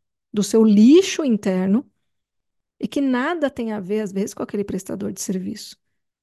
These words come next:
Que até pode ser que ele precise melhorar algo no serviço e tá tudo certo. Mas a reação da pessoa, ela é uma,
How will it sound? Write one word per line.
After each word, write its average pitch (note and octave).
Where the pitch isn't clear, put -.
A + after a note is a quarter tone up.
Que A#3
até D4+
pode C#4+
ser D4+
que -
ele G#3
precise G#3+
melhorar A3
algo B3+
no F#3+
serviço G#3
e G3
tá A#3
tudo D4
certo. A3
Mas G#3
a G3+
reação A#3
da C#4
pessoa, G#3
ela G3+
é A3+
uma, B3